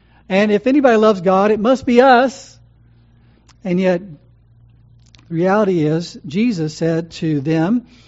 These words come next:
"Woe to you Pharisees, for you pay tithe of mint and rue and every kind of g-, garden herb, and yet disregard justice and the love of God.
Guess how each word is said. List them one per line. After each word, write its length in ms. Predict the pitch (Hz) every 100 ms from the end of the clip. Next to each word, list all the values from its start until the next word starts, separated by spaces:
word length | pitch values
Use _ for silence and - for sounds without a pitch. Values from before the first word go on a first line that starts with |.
| _ _ _ _ _ _
"Woe 220 | 165 214
to 60 | 214
you 160 | 214
Pharisees, 760 | 202 202 202 196 196 160 139 127
for 100 | 165
you 160 | 160
pay 260 | 170 226 208
tithe 440 | 208 202 202 202
of 80 | 170
mint 380 | 147 196 208 202
and 120 | 160
rue 280 | 175 202 202
and 100 | 175
every 260 | 214 190 196
kind 280 | 208 190
of 100 | 165
g-, 80 | 139 - -
garden 400 | 180 185 170 214
herb, 420 | 165 165 165 185 _ - _ _
and 140 | 175 180
yet 340 | 170 156 123
disregard 840 | 185 311 - 208 170 165 165 165
justice 560 | 139 185 226 - 233 226
and 100 | 208
the 60 |
love 240 | 196 185 190
of 180 | 190 -
God. 600 | 247 240 170 135 143